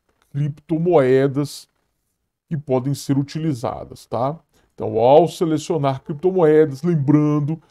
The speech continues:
que é um processo, provavelmente você vai ter que ter um cadastro em algum lugar pra fazer esse pagamento. Beleza?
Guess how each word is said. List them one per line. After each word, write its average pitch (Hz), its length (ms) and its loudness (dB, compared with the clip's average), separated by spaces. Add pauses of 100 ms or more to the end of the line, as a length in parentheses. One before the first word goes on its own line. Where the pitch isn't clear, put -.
(280)
que 180 200 0
é 170 240 6
um 165 220 2
processo, 143 1080 0 (380)
provavelmente 156 1200 4
você 160 240 -6
vai 151 160 -2
ter 151 140 -8
que 147 40 -20
ter - 100 -6
um 156 80 -6
cadastro 143 560 0
em 147 40 -2
algum 143 280 -4
lugar 139 560 0 (440)
pra 143 160 0
fazer 135 340 -2
esse 143 180 -6
pagamento. 143 760 -2 (1120)
Beleza? 165 600 0